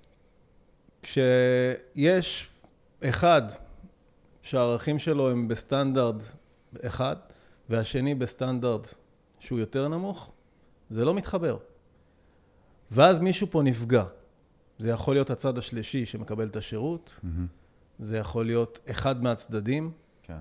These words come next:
Speaker 1: שזה עם הסטנדרט הגבוה מסתכל למטה ואומר, "רגע, אני לא רוצה את הסטנדרט הנמוך הזה, אני רוצה את הסטנדרט הגבוה שלי."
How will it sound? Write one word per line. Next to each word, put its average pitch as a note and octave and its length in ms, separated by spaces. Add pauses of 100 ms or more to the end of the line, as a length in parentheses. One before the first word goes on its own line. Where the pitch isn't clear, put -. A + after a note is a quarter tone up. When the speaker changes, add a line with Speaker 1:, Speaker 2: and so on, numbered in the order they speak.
(120)
Speaker 1:
שזה G#2+ 1200
עם C3+ 140
הסטנדרט B2 440
הגבוה A2+ 480 (760)
מסתכל A#2 480
למטה C#3+ 440
ואומר, B2 320
"רגע, C#3 280
אני A#2 140
לא C#3+ 120
רוצה F3 200
את - 80
הסטנדרט C3 600
הנמוך B2 320
הזה, A#2+ 140
אני A#2 80
רוצה A#2 200
את - 60
הסטנדרט B2 500
הגבוה A#2 340
שלי." D3 320